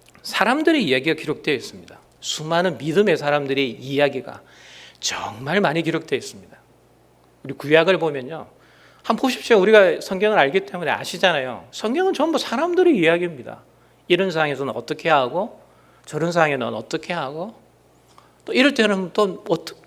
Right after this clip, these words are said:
뭐, 다 방법들이 다 나와 있는 거죠. 그리고는요, 간간히 하나님께서는요, 미래에 일어날 일에 대해서 언급해 주시고 있는 것이죠. 또 역사는 계속해서 반복되고 있습니다.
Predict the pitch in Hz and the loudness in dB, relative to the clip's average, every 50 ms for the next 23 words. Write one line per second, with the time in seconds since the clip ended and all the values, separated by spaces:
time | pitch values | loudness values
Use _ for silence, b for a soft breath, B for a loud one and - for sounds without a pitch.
0 | - - 190 - - - - - - _ _ _ - - - - - - - - | -12 -6 -4 -4 -4 -6 -8 -20 -20 _ _ _ -12 -10 -8 -8 -10 -6 0 0
1 | 254 339 359 381 - - - 240 233 - 139 131 139 143 143 147 139 120 113 110 | 0 4 4 2 2 2 -2 -6 -6 -6 -6 -6 -2 -2 0 0 -2 -4 -6 -10
2 | - - - - - - 269 302 320 294 269 262 254 262 277 233 143 - B B | -14 -16 -18 -16 -8 -4 0 0 0 2 2 0 0 2 2 0 0 -2 B B
3 | B B B B B B B B - - 165 170 170 196 220 233 233 214 160 117 | B B B B B B B B -8 -6 -4 0 2 2 4 4 2 0 -2 -2
4 | 113 - 247 254 247 233 208 - 175 151 143 147 135 139 156 170 170 143 120 117 | -2 0 2 4 4 2 2 0 -2 -2 -2 -6 -8 -6 -6 -6 -8 -10 -10 -8
5 | 143 143 160 165 214 240 240 233 240 233 226 208 208 202 190 156 139 147 165 160 | -4 -2 2 4 4 4 6 4 4 4 4 4 2 2 2 2 2 2 2 0
6 | 143 117 117 113 - - 156 - - - 226 240 311 - 277 - - 117 110 101 | 0 -4 -6 -10 -12 -14 -14 -14 -10 -4 -4 -2 0 0 -2 -4 -4 -14 -14 -14
7 | - - - - - - - - - _ - - - - - - _ _ _ _ | -16 -18 -18 -20 -20 -20 -20 -20 -20 _ -20 -20 -20 -20 -20 -20 _ _ _ _
8 | b b b b b b b b b b b b b 196 156 160 226 233 - - | b b b b b b b b b b b b b 0 4 4 4 4 6 4
9 | 320 320 311 294 269 247 196 - 160 170 185 226 233 226 220 214 - - 135 139 | 4 4 6 4 2 2 2 0 0 0 0 0 -2 -2 -4 -4 -6 -8 -8 -4
10 | 135 190 190 - - 190 170 170 139 120 - - 113 120 - - | -4 -4 -4 0 0 0 0 0 -4 -4 -6 -14 -18 -20 -20 -20